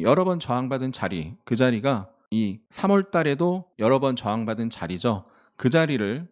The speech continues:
돌파를 하려다는, 돌파를 하루 했는데 돌파를 하려다가 실패하면서 다시 내려왔죠. 시월 십일 일 금요일 날 다시 내려왔기 때문에, 어,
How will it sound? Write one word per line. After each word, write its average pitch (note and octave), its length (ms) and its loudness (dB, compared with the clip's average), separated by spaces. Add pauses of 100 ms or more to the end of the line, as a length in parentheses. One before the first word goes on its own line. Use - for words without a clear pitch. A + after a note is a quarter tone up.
(100)
돌파를 D#3 720 -2
하려다는, D3 720 -2 (240)
돌파를 F3+ 380 2
하루 G#3+ 260 -2
했는데 D3+ 540 -4
돌파를 C#3 400 -2
하려다가 E3 500 0 (320)
실패하면서 D3+ 960 0
다시 G#2+ 220 -4
내려왔죠. A2 640 2 (420)
시월 D#3+ 320 2
십일 F3 300 -2
일 D#3+ 100 0
금요일 A2 380 0
날 C3+ 280 -2
다시 G2+ 280 -8
내려왔기 A2+ 480 2
때문에, G#2 440 0 (440)
어, - 180 -20